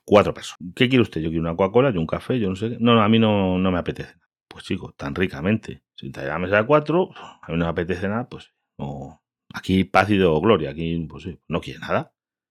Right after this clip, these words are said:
No hay ningún problema. O a lo mejor incluso te piden un bis-, un vaso de agua.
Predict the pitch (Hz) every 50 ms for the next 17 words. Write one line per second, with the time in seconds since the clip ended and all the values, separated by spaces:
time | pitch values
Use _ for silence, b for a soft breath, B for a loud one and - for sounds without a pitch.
0 | _ _ _ _ - 82 82 85 87 87 87 87 87 82 - - - 107 113 98
1 | 92 92 80 76 - - 104 110 107 104 104 101 95 95 92 92 92 90 85 85
2 | 85 82 85 85 80 - 85 87 85 - - 80 78 85 95 104 90 76 - -
3 | _